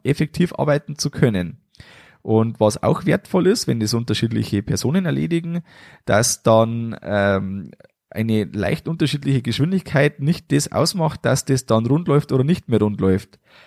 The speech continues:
Wenn man zu einer bestimmten Zeit am bestimmten Ort sein muss, dann kann das sein, dass es an einem Tag passt, am anderen Tag passt es nicht.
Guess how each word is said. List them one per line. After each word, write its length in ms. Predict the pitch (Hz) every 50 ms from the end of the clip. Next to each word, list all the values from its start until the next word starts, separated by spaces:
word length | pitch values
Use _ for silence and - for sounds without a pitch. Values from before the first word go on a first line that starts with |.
| _ _
Wenn 140 | - 113 131
man 180 | 143 135 127 117
zu 100 | - 117
einer 160 | 104 104 101
bestimmten 480 | - 110 107 - 185 220 277 - 226 -
Zeit 240 | - 151 170 175
am 100 | 165 131
bestimmten 380 | 117 120 - 139 139 139 - -
Ort 280 | 73 87 113 156 - -
sein 220 | - 165 160 160
muss, 420 | 165 175 95 - - - - _ _ _
dann 300 | 117 117 117 120 - - _ _ - _
kann 240 | - - 120 127 175
das 160 | 175 156 -
sein, 180 | - 113 - 156
dass 180 | 143 127 - -
es 200 | 117 113 - -
an 140 | - 107
einem 260 | 92 - 120 123 117 -
Tag 200 | - 110 - -
passt, 340 | - 123 120 180 - - 143
am 80 | 90
anderen 260 | 80 117 143 139 139 131
Tag 260 | - 135 131 - _
passt 260 | - 123 127 - -
es 80 | - -
nicht. 380 | 127 117 110 101 - _ -